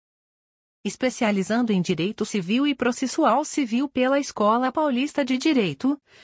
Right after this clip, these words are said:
com extensão em Direito Contratual pela Pontifícia Universidade Católica de São Paulo, puc barra S P, e pelo Instituto Internacional de Ciências Sociais, ix,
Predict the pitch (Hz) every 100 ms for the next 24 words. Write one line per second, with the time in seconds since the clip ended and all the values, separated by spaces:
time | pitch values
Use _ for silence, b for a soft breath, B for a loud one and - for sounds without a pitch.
0 | B B B B B 302 302 - 233 -
1 | 220 220 208 262 254 269 285 277 - 240
2 | - 226 185 160 190 247 208 170 156 185
3 | 165 143 - 254 - 285 247 190 190 185
4 | 175 180 226 247 247 240 - 208 247 269
5 | 285 285 - 320 294 202 165 165 220 -
6 | b b b b b 285 277 - 233 240
7 | 247 190 151 - - 165 185 - _ 262
8 | - 269 277 285 - 262 - 262 302 311
9 | 208 170 160 - 151 170 226 262 262 220
10 | 196 240 262 - 277 - 294 175 165 226
11 | - - b b b b b - 240 226
12 | - -